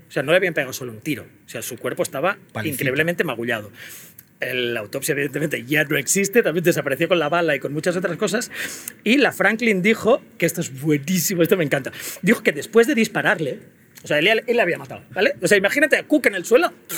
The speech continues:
Speaker 1: como hacen, borboteando sangre.
Speaker 2: Vale.
Speaker 1: Después de dispararle, le había tezado con el mango de una escoba. No antes. O sea, la reacción no era, ¿qué tengo? Primero, escoba y luego voy a buscar la pipa. No, no, es dos tiros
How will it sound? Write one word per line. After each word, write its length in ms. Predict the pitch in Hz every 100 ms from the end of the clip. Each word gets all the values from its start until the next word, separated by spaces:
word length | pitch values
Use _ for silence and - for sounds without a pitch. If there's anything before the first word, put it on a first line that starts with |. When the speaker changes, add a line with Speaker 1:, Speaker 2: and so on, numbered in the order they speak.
| - -
Speaker 1:
como 160 | - 185
hacen, 240 | 190 262 -
borboteando 640 | 175 160 170 156 175 202
sangre. 400 | - 156 135 123 -
Speaker 2:
Vale. 220 | 110 104
Speaker 1:
Después 280 | 175 185 262
de 60 | 294
dispararle, 640 | 240 202 190 233 226 320 - - _ _ -
le 160 | 190
había 260 | 180 208 247
tezado 340 | 220 - 247
con 160 | 254 196
el 80 | 185
mango 300 | 202 233 220
de 80 |
una 120 | 226 196
escoba. 460 | - 214 175 - -
No 180 | 220 427
antes. 600 | 285 214 180 113 - - - - - -
O 40 |
sea, 240 | 226 208 151 - - -
la 120 | 233
reacción 360 | 233 240 311 359
no 60 |
era, 260 | 311 240 - - -
¿qué 80 | 226
tengo? 240 | 254 220 - - - - -
Primero, 300 | 208 196 131
escoba 480 | - 247 233 269 349 - -
y 60 |
luego 180 | 175 214
voy 100 | 202
a 60 | 180
buscar 220 | 165 175
la 120 | 165
pipa. 220 | 170 160
No, 100 | 185
no, 140 | 214 170
es 220 | 165 - - -
dos 280 | 160 277 -
tiros 400 | 254 320 392